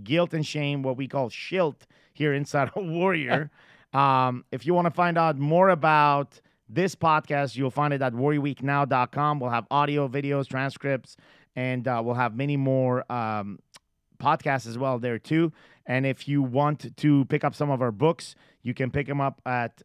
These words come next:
Speaker 1: uh, Warrior, uh, no, wake up warrior gear dot com, and as well as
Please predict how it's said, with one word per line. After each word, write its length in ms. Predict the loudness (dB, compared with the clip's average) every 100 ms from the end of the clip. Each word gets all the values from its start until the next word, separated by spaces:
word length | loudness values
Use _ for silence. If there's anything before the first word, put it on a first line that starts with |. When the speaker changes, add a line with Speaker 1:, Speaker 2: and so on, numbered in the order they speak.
| -12
Speaker 1:
uh, 380 | -8 -8 -8 -10
Warrior, 640 | -8 -6 -4 -4 -4 -6 -4
uh, 100 | -4
no, 140 | -4
wake 240 | -4 -2
up 80 | 0
warrior 260 | 0 -2 -2
gear 320 | -4 -2 -2
dot 240 | -2 -4
com, 400 | -2 -2 0 -2 -10 _ _ _
and 220 | -6 -4 -4
as 180 | -6
well 160 | -2 0
as 280 | 0 -2